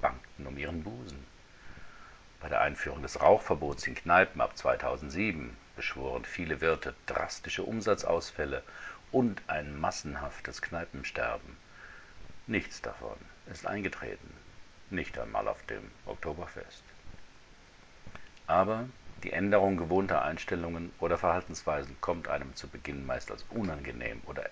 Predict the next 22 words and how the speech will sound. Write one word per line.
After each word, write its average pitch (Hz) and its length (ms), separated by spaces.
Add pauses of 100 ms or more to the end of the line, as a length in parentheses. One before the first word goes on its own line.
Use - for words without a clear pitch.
enorm 90 600
schmerzhaft - 720
vor. - 320 (640)
Müll 78 300
trennen, 104 500 (640)
Tempo 76 320
dreißig, 95 600 (880)
Selbstbedienung 87 760
am 69 160
Geldautomaten. 110 1040 (1800)
Und 95 200 (280)
nach 87 180
einer 76 220
Weile 55 340
hat - 160
man 57 140
sich 50 160
daran 64 280
gewöhnt 98 460 (480)
und 76 160 (140)
wundert 123 400
sich 104 280